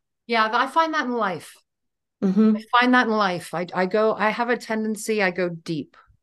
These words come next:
Speaker 1: right? Really deep. My friendships, really deep. I wanna know everything about you, really deep. Now I have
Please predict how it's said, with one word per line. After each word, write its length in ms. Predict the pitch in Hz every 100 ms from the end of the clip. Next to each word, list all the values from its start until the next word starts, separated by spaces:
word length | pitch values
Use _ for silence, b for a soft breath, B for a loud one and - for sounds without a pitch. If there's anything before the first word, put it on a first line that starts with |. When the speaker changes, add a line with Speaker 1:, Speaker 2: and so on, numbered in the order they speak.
| _ _ _ _ _ _ _ _ _ _ _ _ _ _ _
Speaker 1:
right? 260 | 185 196 196
Really 640 | 185 208 226 226 214 208
deep. 400 | 170 175 151 123 _
My 140 | 160 156
friendships, 640 | - 196 190 160 - - 185
really 460 | 214 202 190 185
deep. 160 | 170 170
I 100 | 185
wanna 160 | 196
know 140 | 185 -
everything 380 | 254 233 233 220
about 240 | 180 160
you, 140 | - - _ _ _ _ _ _ _
really 580 | 196 226 254 247 226 220
deep. 380 | 170 165 - -
Now 260 | 285 381
I 100 | 349
have 260 | 233 202 190